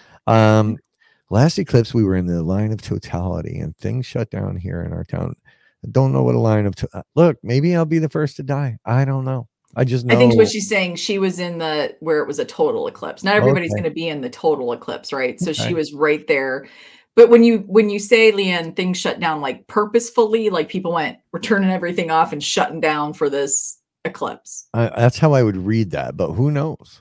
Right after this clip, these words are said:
Speaker 2: Yeah.
Speaker 1: I just know back in the eighties, um, I,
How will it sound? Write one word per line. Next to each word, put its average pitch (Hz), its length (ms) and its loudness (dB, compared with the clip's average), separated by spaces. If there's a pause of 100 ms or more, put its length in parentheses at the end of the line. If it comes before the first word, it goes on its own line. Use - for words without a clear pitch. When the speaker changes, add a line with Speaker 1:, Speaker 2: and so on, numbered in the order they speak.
(480)
Speaker 2:
Yeah. 127 280 -10 (500)
Speaker 1:
I 127 140 2
just 139 240 0
know 101 500 -2 (420)
back 113 400 -2
in 113 80 -6
the 107 80 -6
eighties, 101 800 -8 (120)
um, 117 600 -16 (1800)
I, 113 200 -2